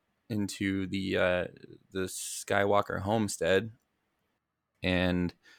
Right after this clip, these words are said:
she gets ambushed by Owen and Beru.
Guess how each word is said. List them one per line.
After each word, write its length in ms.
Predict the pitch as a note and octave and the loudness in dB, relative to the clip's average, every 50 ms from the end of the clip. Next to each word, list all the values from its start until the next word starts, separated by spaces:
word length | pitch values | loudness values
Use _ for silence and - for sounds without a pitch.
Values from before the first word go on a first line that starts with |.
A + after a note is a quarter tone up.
| - _ _ | -20 _ _
she 140 | - - F#2+ | -10 -4 -2
gets 140 | G2 - - - | -2 -2 2 4
ambushed 400 | G2 G2 G#2 F#2+ F#2 F2+ - - | 6 6 6 6 4 4 2 2
by 120 | F2+ C#2+ | 2 2
Owen 380 | C2 E2+ F#2+ F#2 F#2 F#2 F#2 F#2 | 4 4 4 4 2 2 2 2
and 240 | F2 F2 D#2 F#2 - - - _ _ _ _ _ _ _ _ _ _ _ _ _ _ _ _ _ _ _ _ _ _ _ _ _ _ _ _ _ - | 0 0 -2 -4 -8 -12 -18 _ _ _ _ _ _ _ _ _ _ _ _ _ _ _ _ _ _ _ _ _ _ _ _ _ _ _ _ _ -8
Beru. 600 | A2+ G#2 G2+ G2 G2+ G#2 G2+ F#2+ F#2 F2+ G2 | -2 0 2 4 6 6 6 6 4 4 0